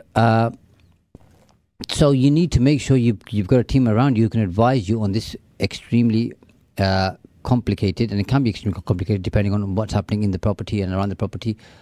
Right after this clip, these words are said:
but also, uh, a high value item. So don't treat it like you're buying a phone, or don't treat it like you're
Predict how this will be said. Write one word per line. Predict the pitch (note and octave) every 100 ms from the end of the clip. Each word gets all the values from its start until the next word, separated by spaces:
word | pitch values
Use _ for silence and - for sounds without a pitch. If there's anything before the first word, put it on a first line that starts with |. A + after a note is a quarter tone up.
| _ -
but | A2
also, | B2 C#3+ - G#2+ G#2 A2 _ _ -
uh, | G2+ G2+ G2+ -
a | -
high | - A#2 A2+ G2+
value | G#2+ G#2 A2+
item. | B2 C3 G2 E2+ _ _ _ _ _ -
So | B2+
don't | A2 F3+ E3
treat | - E3 D3
it | B2
like | A#2+ A2+
you're | A2+
buying | G#2+ A#2 G2+
a |
phone, | F#2+ B2+ A#2
or |
don't | G2 C3
treat | - A2
it | A2+
like | G2 F#2+
you're | G2+